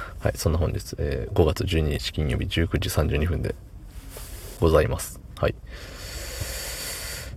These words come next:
いやー、うん。いやー、うんです。はい。まあ、そんなこんなでね、えー、コメントをいただいておりますので、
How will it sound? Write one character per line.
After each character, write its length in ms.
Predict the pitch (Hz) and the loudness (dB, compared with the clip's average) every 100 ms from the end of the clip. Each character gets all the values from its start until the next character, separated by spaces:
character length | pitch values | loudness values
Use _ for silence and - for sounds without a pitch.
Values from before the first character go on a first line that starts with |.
| - - | -4 8
い 40 | |
や 1600 | 104 104 98 95 - - - - - - - - - - - - - | 10 12 10 10 10 8 8 6 6 6 4 4 4 2 2 0 2
ー、 60 | 90 | 6
う 20 | |
ん。 420 | 85 85 - - - - - - - - - - - - - - - | 6 4 0 -4 -4 -4 -2 -2 -2 -2 -4 -4 -4 -4 -4 -2 6
い 60 | 92 | 10
や 180 | 87 85 | 12 12
ー、 40 | |
う 80 | 87 | 8
ん 80 | 85 | 4
で 80 | |
す。 360 | - - - - | 2 0 2 4
は 60 | 71 | 4
い。 40 | - - - - - | 2 0 0 -2 0
ま 60 | - | 0
あ、 20 | |
そ 120 | - | 4
ん 60 | 80 | 4
な 100 | - | 6
こ 140 | 85 | 4
ん 60 | 64 | 4
な 80 | |
で 100 | 50 | 2
ね、 80 | - - - - | 0 0 0 0
え 220 | - 62 60 | 0 2 4
ー、 40 | |
コ 100 | 85 | 6
メ 100 | 85 | 6
ン 60 | 85 | 6
ト 100 | 73 | 6
を 20 | |
い 60 | |
た 80 | - | 6
だ 80 | 73 | 6
い 60 | - | 4
て 80 | |
お 60 | 62 | 2
り 60 | 55 | 2
ま 80 | - | 2
す 80 | 55 | 2
の 60 | |
で、 100 | - | 2